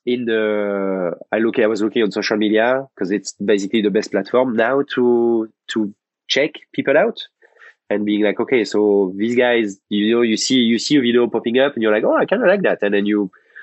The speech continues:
follow the person and you start to kinda tag along in their journey. And then that's how I basically, uh, found out about C J and about Nicole. And, uh,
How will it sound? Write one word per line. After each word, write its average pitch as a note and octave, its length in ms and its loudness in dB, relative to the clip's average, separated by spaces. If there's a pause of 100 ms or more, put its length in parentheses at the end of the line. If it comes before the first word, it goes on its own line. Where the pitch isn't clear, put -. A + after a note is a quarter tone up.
(180)
follow C#3+ 260 4
the C3+ 80 2
person A#2 400 0
and A2 120 2
you G#2+ 120 -2
start A#2 300 -2
to A#2 180 -4
kinda A#2+ 320 0
tag B2+ 260 -2
along C#3+ 280 2
in A#2+ 100 -4
their A#2 160 2
journey. A#2+ 360 2
And G2 120 2
then G2 100 0
that's A#2 220 0
how G#2+ 200 2
I G2+ 280 2 (440)
basically, A2 840 2 (420)
uh, G2+ 140 -2
found A2+ 280 -2
out A2 220 -2
about G2+ 320 -2
C A#2+ 160 -6
J C3+ 500 2
and A2 140 -2
about G#2+ 240 0
Nicole. G2+ 440 -2 (680)
And, G2 380 0
uh, F#2+ 800 0